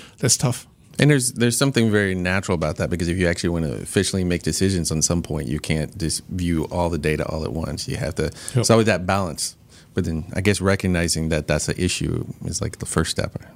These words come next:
Speaker 1: Exactly. And I think that's probably the best we can do, you know, in all of this. And this is, like, my, <laughs> my general takeaway is I don't, I don't think I, look, I mean, I'm not an expert on any of this stuff, but it doesn't look like there's an actual solution here, right? It's just, you just have to be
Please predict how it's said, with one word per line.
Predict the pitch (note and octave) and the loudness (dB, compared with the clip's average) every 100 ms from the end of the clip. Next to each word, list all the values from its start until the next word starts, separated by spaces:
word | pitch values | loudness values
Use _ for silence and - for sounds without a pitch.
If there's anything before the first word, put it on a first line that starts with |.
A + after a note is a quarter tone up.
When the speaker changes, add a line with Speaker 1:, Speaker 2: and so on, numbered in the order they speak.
| - - | -20 -4
Speaker 1:
Exactly. | D#3+ A#2 A2 - C#3 - - - - - - | 0 2 0 -2 -6 -8 -20 -20 -20 -8 0
And | D3 | 4
I | |
think | F3 | 4
that's | F3+ - | 4 2
probably | F3 D#3+ | 2 2
the | C#3+ | 2
best | B2+ - | 0 0
we | C3 | 0
can | A#2+ A#2+ | 2 4
do, | C3 A2+ A2 | 4 2 2
you | B2+ | 2
know, | A#2 | 4
in | A2+ A2+ | 2 2
all | A#2+ A#2 | 2 2
of | |
this. | A#2 G#2+ | 2 2
And | A2+ | 2
this | A#2+ | 4
is, | B2 A#2 | 2 2
like, | A#2 A#2+ | 0 2
my, | A#2+ A#2+ | 2 4
<laughs> | A#2+ | 4
my | E3 | 2
general | D#3 B2+ B2 | 2 0 2
takeaway | G#2+ A#2 A#2 A#2+ A#2 | 2 2 4 4 4
is | G#2+ | 2
I | C3 | 2
don't, | D3 C3+ | 2 2
I | B2+ | 2
don't | C#3 | 2
think | B2 | 2
I, | A#2 A2+ - - - - - - - | 2 0 -4 -20 -20 -20 -20 -20 -6
look, | B2 A#2+ - | -2 0 2
I | |
mean, | A#2 | 2
I'm | A#2 C3 | 4 4
not | C3+ | 4
an | A#2+ | 2
expert | A2 - A#2 | 0 0 0
on | A2+ | 2
any | A2+ | 2
of | A2 | 0
this | - - | -2 -4
stuff, | A2+ A2 - | -4 -4 -2
but | A#2 - - - - - - - | -4 -4 -18 -20 -20 -20 -12 0
it | |
doesn't | C3+ C#3 | 2 4
look | B2 | 4
like | B2+ A2+ | 2 2
there's | G#2+ G#2+ | 0 0
an | A2+ | -2
actual | C3 - | -6 -8
solution | G#2+ A2+ A#2 A2+ C#3 | -6 -2 -2 -2 -4
here, | B2+ C3 | -4 -4
right? | A#2 A#2+ | -2 0
It's | A2 | 0
just, | A#2 - | -2 0
you | A#2+ | 0
just | A#2 - | 0 -2
have | G#2+ - | -4 -2
to | A#2 | -2
be | A#2 G#2+ | 0 -2